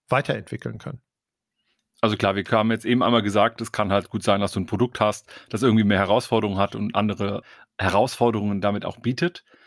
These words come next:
Speaker 2: Auf der anderen Seite kannst du aber auch sagen, der Kontext verändert sich. Du gehst zum Beispiel in eine Organisation, die vielleicht noch nicht so agil affin ist, wo du halt auch zum Beispiel eine Vorrolle hast, ne, also im Sinne von Vorbild.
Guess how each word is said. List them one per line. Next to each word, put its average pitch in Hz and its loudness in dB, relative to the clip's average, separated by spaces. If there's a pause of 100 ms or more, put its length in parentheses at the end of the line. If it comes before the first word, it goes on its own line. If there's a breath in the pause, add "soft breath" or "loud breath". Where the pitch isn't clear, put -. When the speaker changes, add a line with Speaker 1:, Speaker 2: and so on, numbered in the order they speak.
(160 soft breath)
Speaker 2:
Auf 107 -2
der 110 2
anderen 117 2
Seite 120 0
kannst 117 -2
du 110 2
aber 104 0
auch 104 2
sagen, 104 0
der 101 -2
Kontext 120 0
verändert 104 0
sich. - -8
Du 107 -2
gehst 107 -2
zum 117 0
Beispiel 107 2
in 101 0
eine 101 0
Organisation, 101 0 (380 loud breath)
die 104 0 (220)
vielleicht 110 -2
noch 110 2
nicht 123 2
so 135 0
agil 123 2
affin - -4
ist, - -14 (120)
wo 110 0
du 107 2
halt 101 0
auch 90 -6
zum 110 -4
Beispiel 107 0
eine 107 0 (100)
Vorrolle 107 0
hast, - -4 (260)
ne, 139 2
also 131 2
im 110 2
Sinne 107 0
von 101 -2
Vorbild. 101 0